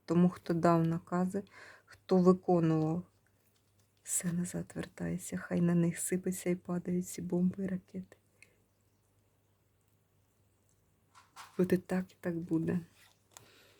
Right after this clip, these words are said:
І прошу, допоможіть, вищі сили, допоможіть, відбудуйте місто, допоможіть відновити місто. Допоможіть всім людям повернутися в свої домівки, жити і радіти життю,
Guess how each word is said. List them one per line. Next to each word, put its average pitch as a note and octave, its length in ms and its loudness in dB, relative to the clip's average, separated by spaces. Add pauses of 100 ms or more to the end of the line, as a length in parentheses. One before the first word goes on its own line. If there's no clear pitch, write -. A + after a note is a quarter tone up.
(760)
І F3+ 80 8
прошу, F3+ 460 2
допоможіть, F3+ 840 2
вищі F3+ 420 0
сили, D#3+ 400 0
допоможіть, F3+ 960 0 (460)
відбудуйте F3 1080 4 (100)
місто, D#3+ 540 0
допоможіть F3 800 2
відновити F3 640 2
місто. E3 520 -4 (2000)
Допоможіть F3 800 0
всім F3 340 2
людям E3+ 360 2
повернутися F3 800 0
в F3 100 -4
свої F3 340 0
домівки, E3+ 640 2
жити E3+ 540 -2
і F3 40 0
радіти F3 480 0
життю, F3 640 -4